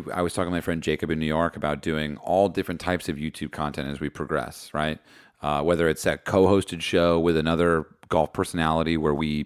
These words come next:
maybe do a version of, like, this podcast or something, or, you know, we've experimented with comedic things. I mean, we're just treating everything like an experiment. You know, I, I spent time with Brody Smith last week in Vegas, right? And he's obviously a successful YouTuber, pro athlete,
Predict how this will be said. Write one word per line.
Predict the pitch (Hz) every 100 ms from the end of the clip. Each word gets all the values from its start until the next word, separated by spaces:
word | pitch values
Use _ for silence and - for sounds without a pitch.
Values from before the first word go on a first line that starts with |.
| -
maybe | 80 73
do | 78
a | 73
version | 80 80 78
of, | -
like, | 67
this | -
podcast | - - 95 - 98 92 95
or |
something, | 101 92 98 92 90 85
or, | 71 - - - - - -
you | -
know, | 82 67 55
we've | 85 78
experimented | 82 - 85 78
with | 78 -
comedic | 87 92 95 92
things. | - 92 90
I | 107
mean, | 117
we're | 123
just | 120 190 -
treating | - 135 131 123
everything | 110 117 113
like | 98 85
an | 73
experiment. | - 69 64 64 -
You |
know, | 90 78 - - - _
I, | 98 -
I | 101
spent | - 127
time | 123
with | 104 87
Brody | 92 87
Smith | - 85 78 - _
last | 78 78 85
week | 78 78
in | 69 65 - _ _ _ _ _ _
Vegas, | - 78 - -
right? | 80 80
And | 82
he's | 95
obviously | 87 82 82 80 78
a | 69 67
successful | 78 - 87 - 85
YouTuber, | 80 80 - 78 80 78 - - - - _
pro | 98 85
athlete, | 78 76 - 80 78 71